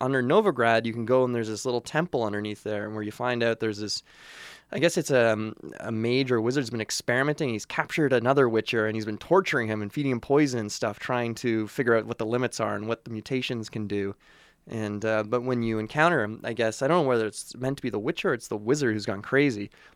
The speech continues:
but you have to fight this N P C who's got the same kind of moveset as, uh, I don't know, a really powerful, um,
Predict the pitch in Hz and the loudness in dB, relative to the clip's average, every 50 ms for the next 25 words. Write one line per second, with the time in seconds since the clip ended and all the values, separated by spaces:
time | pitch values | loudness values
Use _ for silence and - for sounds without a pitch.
0 | _ - 123 123 135 - - 131 - - 143 151 - - 117 - 143 143 151 - | _ 0 2 2 2 2 0 -2 0 2 0 0 0 -2 -2 0 0 0 0 -2
1 | 135 117 - 147 139 131 120 120 113 110 - - 117 110 104 104 _ _ - 117 | -4 -4 -2 0 0 0 0 0 -2 -2 0 2 2 2 2 0 _ _ -8 -4
2 | - 151 143 131 123 135 123 110 110 123 143 147 143 - 143 117 117 110 110 107 | -2 0 0 0 0 0 -2 0 2 4 2 2 2 2 2 2 2 0 0 -2
3 | 107 110 107 104 101 104 - - - - - - - - - - - - _ - | -4 -4 -4 -4 -6 -8 -10 -14 -20 -20 -18 -18 -18 -18 -18 -18 -20 -12 _ -4
4 | 147 117 107 107 101 101 104 110 120 117 113 110 107 104 - - 113 104 107 107 | -2 0 0 0 0 2 2 4 4 4 4 2 0 0 0 2 4 4 4 4
5 | - - 107 104 104 104 104 101 101 98 98 101 104 | 0 -2 -4 -2 -2 -2 -2 -2 -4 -6 -6 -10 -12